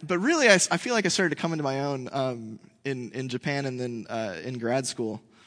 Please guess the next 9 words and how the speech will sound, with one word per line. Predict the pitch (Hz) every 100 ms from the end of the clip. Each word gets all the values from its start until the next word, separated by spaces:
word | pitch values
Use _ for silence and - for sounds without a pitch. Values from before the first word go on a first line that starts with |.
| - - - - _ _ _ _ _ _ - -
Um, | 131 127 110 - _ _ _ _ _ _ _ -
and | - 180
so | 220
at | 190
first, | 302 359 349
it |
was | 175
really | 240 220
exciting. | - - 180 131 98